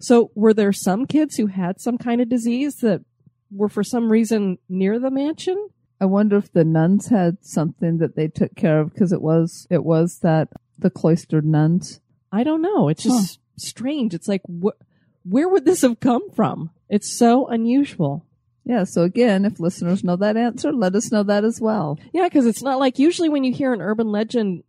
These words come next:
Speaker 1: about a quote-unquote creature, it's, you know, some kind of an animal type thing, not a kid with a big head <laughs>
Speaker 2: Exactly.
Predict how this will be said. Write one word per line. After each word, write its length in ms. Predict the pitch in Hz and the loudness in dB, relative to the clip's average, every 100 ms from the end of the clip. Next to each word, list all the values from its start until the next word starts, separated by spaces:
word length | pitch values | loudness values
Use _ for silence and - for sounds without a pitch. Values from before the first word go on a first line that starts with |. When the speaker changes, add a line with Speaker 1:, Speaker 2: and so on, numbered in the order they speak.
| _ - | _ -6
Speaker 1:
about 380 | 190 190 170 - | -2 0 -2 -4
a 80 | - _ - | -8 _ -6
quote-unquote 540 | 214 202 - 185 - | -4 -2 -2 -4 -4
creature, 720 | - 233 415 - 160 131 190 - _ _ _ _ | -2 0 0 -2 -4 -2 -6 -10 _ _ _ _
it's, 380 | 233 220 - - | 0 0 -4 -4
you 80 | 226 190 | 2 4
know, 80 | |
some 180 | 170 196 | 4 2
kind 180 | 214 208 | 2 0
of 80 | 175 | 0
an 200 | 147 147 | -2 -4
animal 480 | 160 214 226 156 139 | -4 -2 2 2 0
type 260 | - - | -2 -4
thing, 440 | - 156 135 147 160 _ - | -4 -4 -4 -6 -10 _ -6
not 240 | 180 180 - | -2 -2 -4
a 80 | 165 | -8
kid 280 | - 185 185 | -4 -4 0
with 160 | 170 147 | -2 -2
a 40 | |
big 260 | 139 175 165 | -4 -4 -2
head 520 | 196 214 - - - _ _ | 0 0 -2 -12 -20 _ _
<laughs> 260 | - - - | -20 -16 -6
Speaker 2:
Exactly. 840 | 185 - 151 156 - 156 143 156 | -4 -2 -2 -2 -4 -4 -4 -6